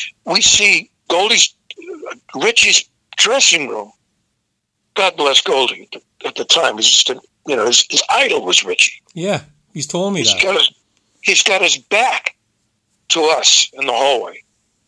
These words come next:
Speaker 1: The door is, like, three quarters open. And he's got his arms around Richie. Richie's got the guitar on.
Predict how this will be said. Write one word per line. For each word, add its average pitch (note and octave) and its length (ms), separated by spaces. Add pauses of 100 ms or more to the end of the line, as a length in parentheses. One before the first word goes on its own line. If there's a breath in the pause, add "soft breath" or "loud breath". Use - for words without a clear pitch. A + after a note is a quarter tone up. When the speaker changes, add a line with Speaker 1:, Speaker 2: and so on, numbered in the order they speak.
(120)
Speaker 1:
The - 80
door F3 320
is, - 180 (140)
like, C#3 180
three E3+ 240
quarters C3+ 400
open. B2+ 300 (960 loud breath)
And D3+ 300 (540)
he's - 180
got F#3 180
his D#3+ 160 (120)
arms A#3+ 420
around C3+ 480
Richie. - 480 (640)
Richie's A3 400
got - 200
the - 60
guitar F3+ 640
on. - 100